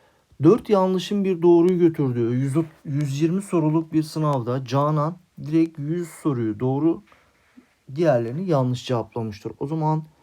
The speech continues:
yüz tane neyimiz var? Bizim elimizde doğrumuz var. Yirmi tane neyimiz var? Yanlışımız var.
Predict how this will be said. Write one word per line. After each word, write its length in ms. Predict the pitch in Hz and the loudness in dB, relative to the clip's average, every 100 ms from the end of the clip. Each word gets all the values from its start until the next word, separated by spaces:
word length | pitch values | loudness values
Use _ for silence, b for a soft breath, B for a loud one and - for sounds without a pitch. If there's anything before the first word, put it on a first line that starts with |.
| b - | b -10
yüz 220 | 170 160 | -10 -6
tane 360 | - 120 113 120 | -4 -2 -2 -2
neyimiz 380 | 135 135 123 110 | 0 -2 -2 -2
var? 200 | 113 131 | -2 -4
Bizim 280 | 117 107 120 | -8 -10 -6
elimizde 540 | 113 113 110 104 104 101 | -4 -4 -6 -6 -6 -4
doğrumuz 460 | 117 135 139 139 | -4 -4 -6 -4
var. 220 | 143 143 156 156 - | -2 -2 -6 -16 -10
Yirmi 340 | 135 139 135 | -6 -4 -6
tane 340 | - 107 120 127 | -6 -6 -4 -2
neyimiz 340 | 120 104 - | -2 -4 -4
var? 140 | 165 | -4
Yanlışımız 600 | 139 113 107 107 110 104 101 | -2 -2 -4 -8 -12 -10 -10
var. 200 | 101 | -10